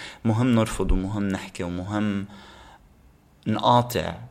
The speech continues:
ونوقف أي شيء، آه، بي-، بي-، بيحرض على ال-، على ال-، على الأقليات.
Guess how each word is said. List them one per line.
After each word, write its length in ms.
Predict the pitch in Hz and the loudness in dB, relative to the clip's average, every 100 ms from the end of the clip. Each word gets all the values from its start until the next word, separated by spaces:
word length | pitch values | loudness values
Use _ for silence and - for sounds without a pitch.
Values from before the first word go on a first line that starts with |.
| - - - | -20 -16 -8
ونوقف 1400 | 90 90 87 87 85 85 90 104 117 - - 82 - - - - _ - | -6 -4 -4 -4 -6 -6 -2 0 0 -2 -8 -8 -10 -12 -12 -16 _ 0
أي 340 | 113 117 104 95 | 2 4 2 0
شيء، 680 | - 104 95 95 104 131 - | -4 -4 -2 -2 -4 -6 -6
آه، 460 | 92 87 85 85 - - - - - - - - - | -6 -4 -4 -6 -10 -16 -20 -20 -20 -20 -20 -18 -8
بي-، 640 | 107 123 131 131 127 123 | -2 2 4 4 2 0
بي-، 440 | - 113 113 120 113 | -2 -2 2 4 4
بيحرض 680 | 120 117 151 175 185 131 | 2 4 4 4 4 4
على 280 | 90 98 98 | 2 2 2
ال-، 380 | 95 90 92 90 | 0 0 -4 -4
على 280 | 87 101 98 | -2 0 0
ال-، 360 | 95 90 87 101 98 | 0 -4 -4 -6 -4
على 160 | 101 | -2
الأقليات. 760 | 101 107 - 104 110 123 131 - | 0 0 -2 -2 -2 -2 -4 -8